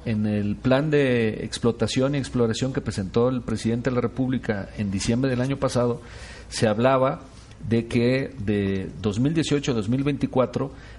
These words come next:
pasaríamos de una producción de un millón ochocientos mil barriles a dos millones seiscientos mil, ya incluyendo los doscientos cincuenta mil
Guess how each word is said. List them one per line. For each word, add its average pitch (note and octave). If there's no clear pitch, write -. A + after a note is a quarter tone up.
pasaríamos B2
de A2+
una C3+
producción A#2+
de G2+
un C3+
millón C#3
ochocientos G2+
mil A#2+
barriles C#3
a A2
dos C3
millones C3+
seiscientos A2+
mil, E3
ya C3
incluyendo D#3+
los B2+
doscientos A#2+
cincuenta A2
mil A#2